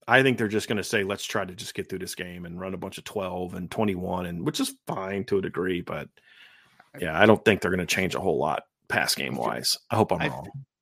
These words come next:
Speaker 2: I feel like, and I hope I'm very wrong here, but I feel like they're just gonna try to play bully ball with them, and it might work. It might work.
Speaker 1: Yeah.
Speaker 2: I think that you could play bully ball and beat Duke.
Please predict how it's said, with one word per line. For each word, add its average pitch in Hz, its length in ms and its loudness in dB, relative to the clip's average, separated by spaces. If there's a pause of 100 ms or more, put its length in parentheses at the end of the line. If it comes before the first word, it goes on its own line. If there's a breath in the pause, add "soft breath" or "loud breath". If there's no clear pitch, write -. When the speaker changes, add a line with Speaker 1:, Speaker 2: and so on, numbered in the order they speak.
(140)
Speaker 2:
I 160 100 -4
feel 196 480 -4
like, 135 600 -4
and 127 100 -10
I 123 100 -8
hope 135 200 -6
I'm 120 240 -6
very 104 180 -10
wrong 104 240 -12
here, 104 180 -12
but 110 140 -10
I 110 60 -8
feel 156 180 -8
like 147 120 -4
they're 139 100 -8
just 127 180 -12
gonna 117 160 -6
try 113 240 -10
to 110 80 -10
play 110 160 -10
bully 107 300 -12
ball 123 260 -6
with 139 140 -10
them, 180 200 -6 (300)
and 170 100 -2
it 208 60 0
might 277 160 4
work. 453 340 4 (1040)
It 156 100 -2
might 202 160 0
work. 240 140 6
Speaker 1:
Yeah. 92 180 6 (360)
Speaker 2:
I 147 160 -4
think 208 140 -2
that 226 80 0
you 220 100 0
could 226 80 -4
play 262 120 4
bully 220 240 0
ball 185 200 2
and 160 100 0
beat 170 140 -6
Duke. 123 260 -6